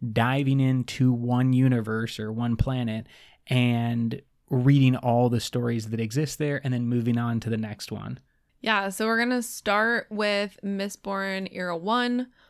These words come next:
Speaker 2: followed by Mistborn Era two.
Speaker 1: And that can also include,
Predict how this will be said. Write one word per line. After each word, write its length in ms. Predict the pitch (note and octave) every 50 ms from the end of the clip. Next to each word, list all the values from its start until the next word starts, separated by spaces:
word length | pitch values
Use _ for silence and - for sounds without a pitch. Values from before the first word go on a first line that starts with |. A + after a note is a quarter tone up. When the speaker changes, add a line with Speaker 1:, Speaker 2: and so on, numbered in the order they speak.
| _ _
Speaker 2:
followed 360 | _ - G3+ F#3+ F#3+ G3+ G3
by 120 | G3 G#3 G#3
Mistborn 480 | G3+ G3 G3+ G3+ - G3+ G#3 G#3 F3+
Era 180 | - G3 F#3+ F#3
two. 580 | - - - - G3+ - - - F#3+ A3 B3+ - _ _ _ _ _ _ _ _ _
Speaker 1:
And 200 | - A#2+ A#2 A2
that 380 | G#2 A#2 A#2 C3 C3+ D3 - - _ _ _ _ _ _ _ _ _
can 520 | - - C#3 C3 B2+ B2+ B2+ B2+ B2+ B2+ -
also 360 | - A#2+ B2 B2 - - C#3+ C3+
include, 760 | C3 C3+ C3+ - - - C3 B2 A#2+ A#2+ B2+ D3+ D#3 -